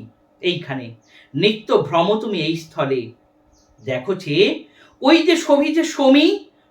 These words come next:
লতা আবৃতা মারি-, মরি ঘোমটায় যেন লজ্জাবতী", বলছে, "ওই যে সমী বৃক্ষটা দেখছো বা দূরে", চিঠির মধ্যে লেখা রয়েছে, সমী বৃক্ষ মানে শিমুল গাছ,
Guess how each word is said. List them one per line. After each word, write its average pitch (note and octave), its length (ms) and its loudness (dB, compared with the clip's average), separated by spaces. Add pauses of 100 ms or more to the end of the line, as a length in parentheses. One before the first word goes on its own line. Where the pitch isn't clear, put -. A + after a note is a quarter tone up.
লতা A3+ 400 4
আবৃতা B3+ 540 0
মারি-, A#3+ 420 -2 (280)
মরি A3+ 340 2 (200)
ঘোমটায় B3 640 0
যেন A#3+ 180 2 (100)
লজ্জাবতী", A#3 680 -2
বলছে, G#3+ 240 0
"ওই C4 60 -6
যে C4 140 -8
সমী A3 440 -4
বৃক্ষটা D4 540 0
দেখছো D4 300 -4
বা D4 120 6
দূরে", C#4 340 0 (640)
চিঠির C4+ 280 -2
মধ্যে B3+ 200 0
লেখা G3+ 240 -2
রয়েছে, C#3+ 180 -10
সমী C4 340 -2
বৃক্ষ C4 220 -6
মানে B3+ 180 -6
শিমুল C4 340 0
গাছ, - 180 -2